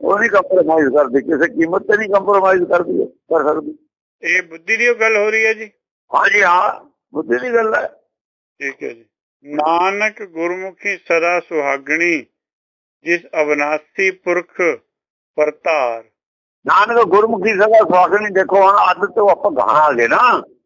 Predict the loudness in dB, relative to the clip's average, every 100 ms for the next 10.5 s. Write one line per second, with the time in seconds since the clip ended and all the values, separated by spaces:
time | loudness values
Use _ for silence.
0 | _ _ _ -16 -8 -4 -2 -2 0 0
1 | 2 2 -2 _ _ -10 -2 0 0 2
2 | 2 2 2 2 2 2 0 2 2 2
3 | 0 -6 _ _ _ _ _ _ _ _
4 | 0 0 0 0 2 2 2 2 2 2
5 | 2 2 2 2 4 2 4 0 0 2
6 | 2 2 2 2 2 0 0 -2 -10 _
7 | _ -18 -4 2 4 4 2 2 2 2
8 | 2 0 2 2 2 2 2 2 0 0
9 | 0 0 0 2 2 2 2 4 2 2
10 | 0 2 0 0